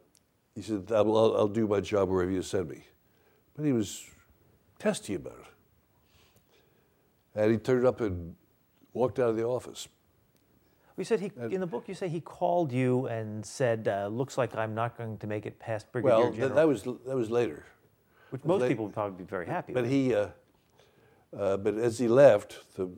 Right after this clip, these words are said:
Speaker 1: the office, he said, "Oh my God." And he turned around, sort of grinned, and, and Marshall sort of grinned back, and that was the end of that. But he thought that was it. And so, uh, he ca-, for the spring holiday, he came up to West Point.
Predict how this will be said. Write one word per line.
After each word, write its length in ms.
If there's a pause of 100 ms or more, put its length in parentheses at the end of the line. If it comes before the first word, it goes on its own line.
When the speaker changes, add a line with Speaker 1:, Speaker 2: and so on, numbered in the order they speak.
Speaker 1:
the 160
office, 500 (840)
he 80
said, 160
"Oh 160
my 200
God." 440 (800)
And 100
he 80
turned 240
around, 200
sort 240
of 80
grinned, 440
and, 320
and 200
Marshall 320
sort 200
of 120
grinned 280
back, 260
and 100
that 80
was 160
the 80
end 120
of 80
that. 200 (340)
But 280
he 140
thought 260
that 120
was 140
it. 260 (1600)
And 200
so, 400
uh, 180 (640)
he 120
ca-, 300
for 260
the 240
spring 320
holiday, 580
he 80
came 240
up 140
to 80
West 320
Point. 220